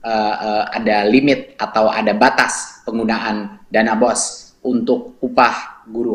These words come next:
honorer, itu kita buka, kita, eh, bebaskan, kita merdekakan, eh, bagi kepala sekolah, eh, untuk memberikan kepada guru-guru honorer yang berkinerja terbaik, apalagi di masa krisis seperti ini. Kedua, kami memperjuangkan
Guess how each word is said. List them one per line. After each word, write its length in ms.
honorer, 560
itu 240
kita 320
buka, 480
kita, 320
eh, 160
bebaskan, 560
kita 160
merdekakan, 720
eh, 240
bagi 240
kepala 240
sekolah, 460
eh, 300
untuk 240
memberikan 480
kepada 320
guru-guru 320
honorer 480
yang 80
berkinerja 640
terbaik, 640
apalagi 400
di 80
masa 320
krisis 320
seperti 400
ini. 240
Kedua, 680
kami 240
memperjuangkan 880